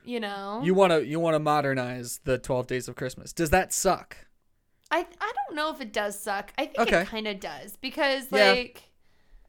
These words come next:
Speaker 1: as long as it's a two-way street, I'm cool, I think, is where I land on that. I'm a
Speaker 2: Does
Speaker 1: giver of gifts. I love gift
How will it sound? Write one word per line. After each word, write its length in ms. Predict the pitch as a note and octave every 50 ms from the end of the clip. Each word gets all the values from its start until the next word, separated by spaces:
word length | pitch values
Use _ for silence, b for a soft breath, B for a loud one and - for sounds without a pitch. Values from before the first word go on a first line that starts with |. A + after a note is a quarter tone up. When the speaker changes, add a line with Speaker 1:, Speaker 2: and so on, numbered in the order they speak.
| _ - - _ _ _ _ - _ _ _ _ _ _ _ - _ _ _ _ _ -
Speaker 1:
as 200 | D#4 E4+ F4 -
long 140 | F#4+ G#4 A4
as 180 | A4 A#4 B4+ A#4+
it's 100 | B4 -
a 40 | C4+
two-way 380 | A#3+ - - D4 C4+ A#3+ A3 G#3
street, 400 | G#3 - - - G#3+ G3+ G3 - -
I'm 140 | D#3+ G#3
cool, 560 | F#3+ - - G3 - - - - - E3 - _ - -
I 40 |
think, 300 | G3+ - G#3+ F#3 F#3+ G3
is 100 | G#3 F#3
where 160 | F#3+ G3+ F3+ F3+
I 100 | F#3 G3
land 280 | G3 G3 - A2+ B2
on 140 | G#2+ B2 A2+
that. 300 | - D2 C#2+ C#2+ - - - _ - _ B B B B B
I'm 140 | C#4+ F4+ A#4+
a 60 | A#4+
Speaker 2:
Does 200 | - A#3+ A#3 G#3+ F#3+
Speaker 1:
giver 100 | G3+ F#3+
of 120 | F#3+ F#3+
gifts. 360 | - G3+ F#3 A3 C4+ - - F4+
I 100 | G4 G4+
love 300 | G#4 A4+ A4+ G4 C#4 G3
gift 180 | G#3 F3+ -